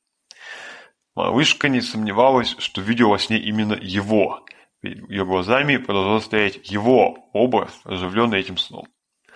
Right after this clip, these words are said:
Она была почти уверена в том, что даже сейчас, после пробуждения,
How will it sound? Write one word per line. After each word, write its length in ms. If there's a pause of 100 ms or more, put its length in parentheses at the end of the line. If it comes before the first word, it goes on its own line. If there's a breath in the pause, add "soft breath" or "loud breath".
(420 loud breath)
Она 220
была 200
почти 360
уверена 320
в 80
том, 320
что 220
даже 260
сейчас, 640
после 260
пробуждения, 800